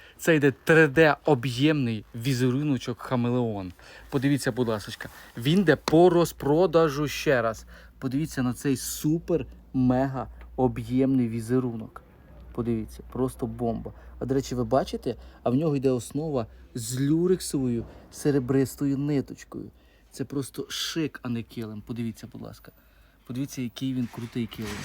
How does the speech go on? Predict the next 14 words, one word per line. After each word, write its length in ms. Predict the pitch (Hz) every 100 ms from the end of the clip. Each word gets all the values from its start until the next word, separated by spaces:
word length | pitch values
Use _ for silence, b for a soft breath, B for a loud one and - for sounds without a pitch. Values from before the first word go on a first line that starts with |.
| - - - - -
Дуже 360 | 120 165 135
щільна 440 | 127 - 143 135 131
ниточка 540 | 120 139 147 131 -
і 160 | - 127
узор, 400 | 117 110 113 104 -
просто 320 | 123 - 117
бомбезний. 920 | 110 117 120 120 117 110 104 - 98 - B B B B -
Фабрика 480 | - 147 139 131 117
йде 240 | 113 110 - -
Туреччина, 640 | 139 127 151 - 131 104
фабрика 560 | - 147 156 139 123 123
йде 220 | 117 113 110
досить 320 | 131 135 127 -
крута 600 | - 123 - 127 139